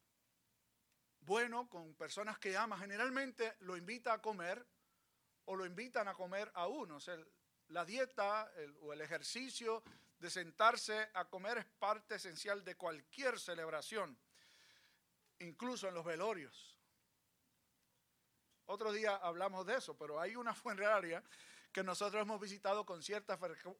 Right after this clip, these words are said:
frecuencia en Isabela que tiene una cafetería, pero aquello es a todo dar. Los muchachos, no voy a decir quiénes, pero se sientan por este lado. Me dice, "Pastor, ¿cuándo vamos a hacer otro velorio u otro, otro memorial allá en Isabela?".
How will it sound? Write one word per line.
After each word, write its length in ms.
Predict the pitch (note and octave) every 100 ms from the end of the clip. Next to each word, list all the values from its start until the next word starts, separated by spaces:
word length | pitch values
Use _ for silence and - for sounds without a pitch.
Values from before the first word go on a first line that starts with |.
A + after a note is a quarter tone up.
| -
frecuencia 840 | F3 D#3+ G#3 B3 A#3 F#3 E3+ B3 - _ _ _ _ _ _ _
en 140 | E3 E3
Isabela 480 | D#3 F3+ F3+ C4 C4
que 120 | E3+
tiene 360 | F3+ A3+ B3+
una 300 | B3 B3+ C4+
cafetería, 680 | C4 G3 G#3+ F3+ F3+ A#3 C4+
pero 200 | G3 E3+
aquello 420 | D#3+ D#3+ G#3+ A3+
es 200 | G#3 A3+
a 120 | G#3+ F3
todo 360 | G3 G#3 G3+
dar. 240 | F#3+ E3 - _ _ _ _ _ _ -
Los 160 | D#3+
muchachos, 640 | D#3 D#3 F#3+ G3+ F#3+ F3+ F3
no 120 | E3
voy 120 | F3
a 60 | E3+
decir 240 | D#3+ G3
quiénes, 520 | - B3 G#3 F3 - - _ _ _ -
pero 180 | E3+
se 120 | E3 D#3+
sientan 360 | G3+ G3+ G3+
por 180 | F3+ F#3
este 180 | F3+ G3+
lado. 320 | F3 D#3 G#3 - - - - _
Me 80 | F#3+
dice, 160 | F#3+ G3+
"Pastor, 400 | F#3+ F3+ B3+ A#3+
¿cuándo 300 | A3 A#3 A3
vamos 220 | A3 G#3+
a 40 |
hacer 220 | G3+ G#3+
otro 220 | G#3 G#3 F#3+
velorio 540 | E3+ G3 G3 F#3 F3+
u 100 | D#3+
otro, 340 | E3 E3+ G3 E3 - - - F#3+ - - - -
otro 240 | F#3+ A3
memorial 640 | G#3+ G#3 G3 F#3 G#3 G#3 G#3+
allá 320 | F3 E3 F#3+
en 80 | F#3+
Isabela?". 460 | F#3 F#3 G3 G3+